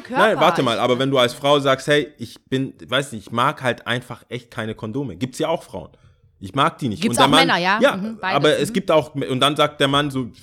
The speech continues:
Speaker 1: „Ja, Pech für dich, aber ich trag, ich, das ist halt mein Shit. Ich trag
Speaker 2: Mhm.
Speaker 1: sogar zwei, wenn's sein muss.“ So auf dumm gesagt. Dann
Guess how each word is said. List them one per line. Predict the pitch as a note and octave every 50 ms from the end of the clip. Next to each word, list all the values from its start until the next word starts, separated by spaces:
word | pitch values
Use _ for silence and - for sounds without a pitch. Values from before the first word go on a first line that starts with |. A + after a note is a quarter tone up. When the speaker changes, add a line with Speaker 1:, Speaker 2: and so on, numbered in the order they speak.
| - -
Speaker 1:
„Ja, | A#2+ A#2+ G2 A2+ A2+ F#2+ - - -
Pech | - - F#3 G3+ -
für | - C#4+ D4+
dich, | D#3+ B2+ B2+ D3 - - - - - - - - _ _
aber | G#2 G2 F#2+ G2 A2
ich | B2 A#2 -
trag, | - - - B2+ B2 - - - - -
ich, | A#2 - - -
das | C#3 A2
ist | A#2+ A#2+ - B2+
halt | A#2 G#2+ - -
mein | G#2+ G#2 G2+
Shit. | - - - A#3 A3+ - - - - - _ _ - -
Ich | A#2 G#2+
trag | - - C3+ E3 G#3+
Speaker 2:
Mhm. |
Speaker 1:
sogar | A3+ A#2+ G#2 G#2+ G2+
zwei, | - - D3 E3+ F#3+ F3
wenn's | - G#3 -
sein | - A2+ G#2 G2+
muss.“ | G2 F2+ F2+ - - - - -
So | - B2+ A#2 G#2
auf | - A#2 A2+ G#2+ - -
dumm | B2 A2+ A2 A2
gesagt. | G#2+ F#2+ G2 F#2 - - _ _ _ _ _ _ _ _ _ _ _ _ _ _ _
Dann | - C3 D#3 D#3